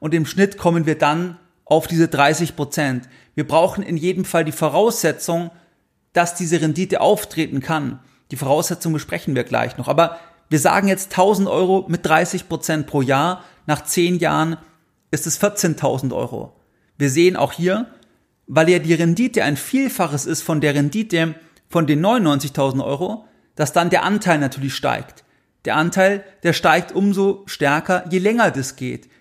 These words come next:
je länger die Outperformance generiert werden kann. Auf zwanzig Jahre, da sind wir dann schon bei hundertneunzigtausend Euro. Da sind wir also dann, wenn wir das vergleichen, mit den zwanzig Jahren, dann mit den acht Prozent, da sind wir dann schon, ja, fast bei fünfzig Prozent,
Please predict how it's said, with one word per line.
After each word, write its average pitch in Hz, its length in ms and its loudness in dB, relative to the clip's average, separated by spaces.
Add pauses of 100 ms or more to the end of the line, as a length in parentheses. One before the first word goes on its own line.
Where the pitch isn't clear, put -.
je 139 120 -2
länger 202 260 4
die 180 140 -4
Outperformance 175 720 0
generiert 190 420 -2
werden 131 260 -2
kann. 120 300 -10 (220)
Auf 131 160 -4
zwanzig 185 480 0
Jahre, 180 280 2
da 165 80 2
sind 175 200 0
wir 170 80 -4
dann 165 180 0
schon 165 300 -4 (240)
bei 160 120 -2
hundertneunzigtausend 185 1120 -2
Euro. 110 420 -8 (480)
Da 139 80 -6
sind 190 200 2
wir 190 100 4
also 156 160 2
dann, 170 260 2
wenn 180 100 2
wir 175 60 0
das 175 140 0
vergleichen, 156 760 -2 (520)
mit 180 240 0
den 170 180 0
zwanzig 180 480 0
Jahren, 160 320 2
dann 170 360 0
mit - 140 -4
den 151 80 -4
acht - 280 -4
Prozent, 147 480 -4 (200)
da 151 80 -2
sind 170 260 -2
wir 180 80 4
dann 165 180 4
schon, 170 340 -4 (840)
ja, 190 220 4
fast - 320 -4
bei 165 120 2
fünfzig - 640 -4
Prozent, 143 540 -4